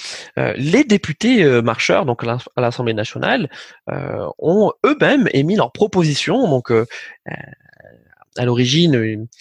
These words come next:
ils avaient en, pensé en faire cent et finalement ils ont réduit ça à trente. Donc c'est trente, euh, les trente propositions, euh, des députés, euh, La République En Marche à Emmanuel Macron pour l'après. Euh,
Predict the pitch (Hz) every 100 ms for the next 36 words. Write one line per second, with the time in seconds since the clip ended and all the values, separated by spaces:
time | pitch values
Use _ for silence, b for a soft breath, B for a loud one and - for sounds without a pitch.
0 | b 123 117 123 104 - 127 156 135 120
1 | - - 175 185 143 - 131 156 131 117
2 | 127 - 151 110 - - 180 302 - -
3 | B B B - - 120 - 131 220 220
4 | 160 139 127 120 - 226 226 180 165 156
5 | 143 - 175 175 135 120 120 - 120 151
6 | 147 127 B B B B 139 139 147 143
7 | 135 151 156 127 123 123 123 - 175 170
8 | 135 - 139 180 - 156 - _ B B
9 | B B - 123 123 127 127